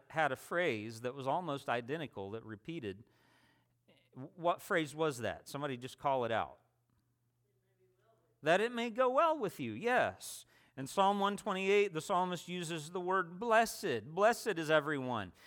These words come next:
And we talked about that a couple of weeks ago, how that is a word that, that describes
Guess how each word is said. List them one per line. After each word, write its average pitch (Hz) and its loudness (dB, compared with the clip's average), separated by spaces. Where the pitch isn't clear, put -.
And 139 -2
we 156 0
talked 170 6
about 170 6
that 170 6
a 156 2
couple 175 0
of 156 -2
weeks 190 -4
ago, 113 0
how 143 4
that 151 6
is 147 -2
a 151 0
word 156 2
that, 143 4
that 139 0
describes 151 2